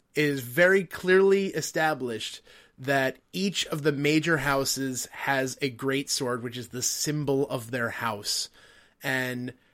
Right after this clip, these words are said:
House Stark, for instance, has ice. And they could go on for days, as Martin often does, about varying aspects of things,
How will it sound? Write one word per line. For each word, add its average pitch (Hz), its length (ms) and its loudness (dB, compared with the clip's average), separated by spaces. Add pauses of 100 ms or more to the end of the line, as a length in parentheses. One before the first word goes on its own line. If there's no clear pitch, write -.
House 165 280 2
Stark, 156 440 4
for 135 180 0
instance, 127 440 -4
has 120 340 -4
ice. - 460 -2 (1040)
And 143 500 2 (1300)
they 208 160 10
could 175 180 -2
go 151 180 6
on 165 260 4
for 143 160 2
days, 131 600 4
as 135 240 2
Martin 135 340 2
often 135 440 0
does, 160 520 6 (260)
about 147 340 4
varying 147 460 6
aspects 147 540 2
of 127 120 -4
things, 123 520 -6